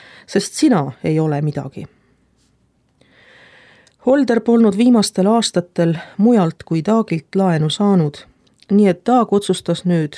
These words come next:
ülejäänud osa üle. Taag tegi asjaajaja juures korralduse ja seal kirjutati üles, et noore Holderi poeg, kes oli nüüd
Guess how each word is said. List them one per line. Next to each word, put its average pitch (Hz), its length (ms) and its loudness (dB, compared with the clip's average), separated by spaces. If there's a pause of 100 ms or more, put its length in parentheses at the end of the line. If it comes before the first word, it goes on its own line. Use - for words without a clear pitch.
(120)
ülejäänud 156 580 -2
osa 151 300 -6
üle. 143 220 -8 (1400)
Taag 254 300 2
tegi 208 380 0
asjaajaja 180 600 0
juures 165 340 -2
korralduse 170 720 -4 (600)
ja 202 140 2
seal 277 280 2
kirjutati 220 640 0
üles, 202 320 0
et - 320 -6 (140)
noore 208 400 2
Holderi 165 480 -2
poeg, 175 520 -2 (540)
kes 170 220 -2
oli 170 200 2
nüüd 165 320 0